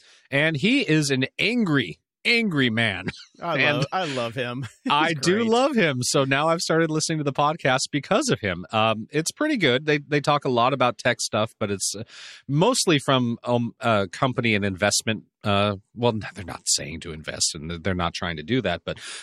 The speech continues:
Speaker 1: that's definitely, like, they go into the fundamentals of companies. And, and,
Speaker 2: Yeah.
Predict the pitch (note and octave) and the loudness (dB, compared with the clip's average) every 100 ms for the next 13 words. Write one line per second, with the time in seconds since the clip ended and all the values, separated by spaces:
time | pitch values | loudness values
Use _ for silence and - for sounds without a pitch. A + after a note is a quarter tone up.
0 | - C#3 - D#3+ D3+ C3+ A2+ G2+ F#2+ A#2+ | -2 0 2 2 2 2 4 4 4 0
1 | A#2+ C3+ B2+ A#2+ A#2 - A2+ G2 - A#2 | 2 2 4 2 0 2 0 0 0 0
2 | G2+ G2 F#2 F#2+ D#2+ D#2 D#2 - C#2+ - | 0 0 0 0 -4 -8 -8 -8 -8 -10
3 | C2 - - E2 D2+ B1 E2+ B2 | -6 -6 -6 -10 -12 -10 -8 -6